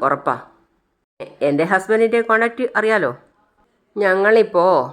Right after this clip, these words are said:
ദുബായിലോ സൗദിയിലോ ഒക്കെ കോൺസെൻട്രേറ്റ് ചെയ്യാ. അതുകൊണ്ടിനി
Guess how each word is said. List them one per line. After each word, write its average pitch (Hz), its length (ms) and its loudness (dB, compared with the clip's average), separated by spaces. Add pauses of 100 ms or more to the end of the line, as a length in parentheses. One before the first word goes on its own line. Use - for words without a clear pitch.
(1300)
ദുബായിലോ 170 580 0 (200)
സൗദിയിലോ 165 600 -2 (260)
ഒക്കെ 226 280 -4 (120)
കോൺസെൻട്രേറ്റ് 170 560 -2 (140)
ചെയ്യാ. 147 260 -2 (640)
അതുകൊണ്ടിനി 202 540 2